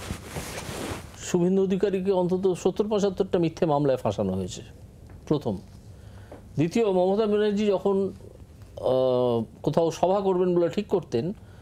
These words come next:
তখন সেটা রাজ্য সরকার বা পুলিশ সেটাকে আটকে দিত না, করতে দিত। তাকে তো দিনের পর দিন বামফ্রন্ট সরকার ওই হাইওয়ে আটকে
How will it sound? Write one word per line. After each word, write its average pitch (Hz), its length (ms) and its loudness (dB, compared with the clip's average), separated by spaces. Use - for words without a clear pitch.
তখন 196 260 2
সেটা 190 400 2
রাজ্য 156 260 2
সরকার 180 260 2
বা 175 120 4
পুলিশ 170 500 0
সেটাকে 175 440 2
আটকে 143 220 2
দিত 110 200 0
না, 98 140 -4
করতে 165 260 2
দিত। 101 220 -6
তাকে 233 200 2
তো 233 80 2
দিনের 233 280 2
পর 233 160 2
দিন 214 260 0
বামফ্রন্ট 202 380 0
সরকার 208 340 2
ওই 190 380 2
হাইওয়ে 214 400 4
আটকে 190 420 0